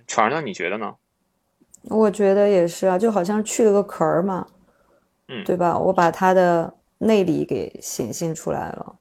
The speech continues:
Speaker 1: 好，那我再继续说啊，就是那我们今天如果把这个步骤呢放到这个珍珠行业，事实上呢，珍珠行业就是把这个珍珠从蚌里面直接取出来之后，因为大家也知道说大家这个吃过海鲜嘛，对吧？那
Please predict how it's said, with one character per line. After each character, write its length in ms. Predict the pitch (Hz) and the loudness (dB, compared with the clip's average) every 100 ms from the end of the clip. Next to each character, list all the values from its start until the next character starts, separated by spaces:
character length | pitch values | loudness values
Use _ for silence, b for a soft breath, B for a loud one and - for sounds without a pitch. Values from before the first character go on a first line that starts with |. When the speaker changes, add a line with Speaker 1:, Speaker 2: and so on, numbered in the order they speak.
| _ _ _ _ - - | _ _ _ _ -20 -14
Speaker 1:
好， 340 | - 92 - B B B - | -6 -6 -6 B B B -8
那 100 | 131 | -4
我 60 | |
再 120 | 170 | -2
继 160 | 156 143 | -4 -4
续 160 | 117 107 | -6 -8
说 280 | - 95 | -6 -4
啊， 40 | 98 | -4
就 140 | 110 | -6
是 60 | 117 | -6
那 120 | 131 | -6
我 60 | 101 | -6
们 100 | 98 | -8
今 140 | 139 | -6
天 100 | 147 | -4
如 140 | 135 | -2
果 100 | 131 | -4
把 160 | 90 85 | -4 -6
这 220 | - 156 | -2 -2
个 100 | 120 | -2
步 180 | - 135 | -4 -6
骤 180 | 123 113 | -6 -6
呢 140 | 110 | -6
放 200 | 107 127 | -4 -4
到 120 | 117 | -4
这 160 | 110 110 | -4 -6
个 100 | 101 | -6
珍 200 | - 156 | -8 -10
珠 160 | 160 165 | -8 -4
行 260 | - - | -4 -4
业， 240 | 98 73 - _ _ _ _ - | -8 -12 -14 _ _ _ _ -6
事 220 | - 196 | 0 0
实 200 | 143 117 | 0 -2
上 200 | 139 117 | -2 -4
呢， 80 | 113 | -4
珍 200 | 139 143 | -6 -6
珠 120 | 143 | -6
行 220 | - 101 | -2 -2
业 100 | 110 | -2
就 120 | 107 | -2
是 100 | 107 | -4
把 180 | 107 87 | -4 -4
这 160 | 104 123 | -2 -2
个 80 | |
珍 200 | 110 131 | -2 -6
珠 160 | 131 131 | -6 -8
从 500 | - 107 98 107 117 _ _ _ | -6 -4 -4 -6 -8 _ _ _
蚌 220 | 175 143 | 0 0
里 80 | 101 | -6
面 160 | 90 95 | -10 -12
直 120 | 104 | -10
接 160 | 120 135 | -10 -10
取 300 | - - - | -12 -12 -14
出 160 | - | -10
来 120 | 117 | -10
之 180 | 120 139 | -8 -10
后， 380 | 143 - 117 - _ B B B B | -10 -6 -6 -8 _ B B B B
因 80 | 139 | -10
为 60 | 143 | -4
大 120 | 151 | -2
家 100 | 151 | -2
也 80 | 104 | -4
知 120 | - | -6
道 160 | 107 107 | -8 -8
说 100 | 110 | -8
大 160 | 117 | -8
家 80 | 123 | -10
这 120 | - 101 | -10 -10
个 60 | |
吃 240 | - - 147 | -8 -8 -4
过 100 | 127 | -4
海 180 | 98 | -6
鲜 280 | 98 - 117 | -10 -6 -4
嘛， 140 | 107 101 | -6 -12
对 120 | 95 | -10
吧？ 140 | 95 | -10
那 140 | 107 | -8